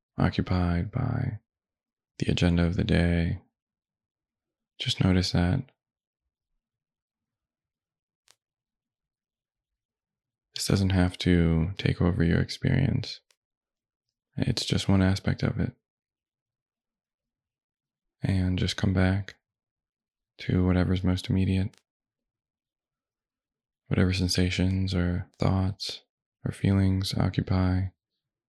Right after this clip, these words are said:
your mental space. Just notice them, and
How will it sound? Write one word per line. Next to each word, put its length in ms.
your 120
mental 240
space. 640
Just 220
notice 300
them, 320
and 200